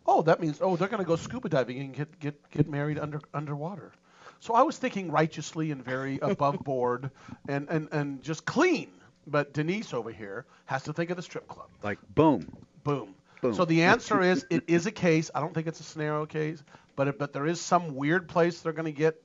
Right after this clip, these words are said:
Speaker 1: they're gonna get, uh, married. And you're, uh, Denise, you're probably right about it's a, the clerk says, "I don't wanna allow that," or maybe it was some weird thing. Uh, but it is a case, and, um, the,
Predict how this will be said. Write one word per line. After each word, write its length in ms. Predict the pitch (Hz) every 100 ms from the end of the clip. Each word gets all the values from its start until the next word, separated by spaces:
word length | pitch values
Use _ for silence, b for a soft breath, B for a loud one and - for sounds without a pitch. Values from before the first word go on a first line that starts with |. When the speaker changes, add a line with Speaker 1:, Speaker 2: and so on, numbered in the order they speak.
| -
Speaker 1:
they're 200 | 131 131
gonna 320 | 139 139 147
get, 380 | 139 143 147 -
uh, 300 | 143 135 135 131 B B
married. 520 | - 139 127 123 127 - B B
And 100 | 123 127
you're, 140 | 135 98
uh, 120 | 117 123 -
Denise, 340 | 135 131 - -
you're 80 |
probably 560 | 135 - 131 127 147 170
right 340 | 147 113 120 127
about 360 | 127 120 120
it's 200 | 139 -
a, 60 | 113 110 135
the 280 | 117 107 107
clerk 280 | - 131 123
says, 260 | 131 113 120
"I 80 | 123
don't 140 | 120
wanna 180 | 117 120
allow 280 | 113 113 113
that," 280 | 113 113 - b b b
or 100 | 117
maybe 320 | 120 127 127
it 100 | 123
was 300 | 120 117 113
some 380 | 110 - - 123
weird 320 | 120 120 120
thing. 340 | 110 110 104 104 b b b -
Uh, 220 | 110 110
but 220 | 107 123 -
it 100 | 131
is 200 | 135 143
a 40 |
case, 520 | 165 156 131 127 120 - -
and, 540 | 123 120 117 113 113 b b b _
um, 640 | 117 110 107 107 107 104 120 123
the, 240 | 120 113